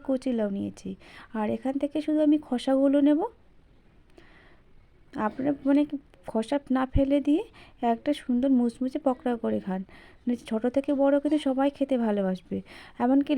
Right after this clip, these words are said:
লাউয়ের খোসা কিন্তু খেতে মানে খুবই ভালো, অনেক ভিটামিন থাকে এই লাউয়ের খোসা খেলে।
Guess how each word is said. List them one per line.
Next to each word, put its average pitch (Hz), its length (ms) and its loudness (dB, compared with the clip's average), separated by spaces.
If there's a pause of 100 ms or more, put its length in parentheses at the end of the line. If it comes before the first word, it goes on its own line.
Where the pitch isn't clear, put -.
(100)
লাউয়ের 240 420 2 (100)
খোসা 262 280 0
কিন্তু 285 280 0 (100)
খেতে 262 300 -2
মানে 277 160 4 (360)
খুবই 277 260 4
ভালো, 190 320 2 (2500)
অনেক 262 380 4
ভিটামিন 269 460 6
থাকে 294 280 -2 (120)
এই 311 120 0
লাউয়ের 240 260 2
খোসা 269 260 0
খেলে। 285 240 0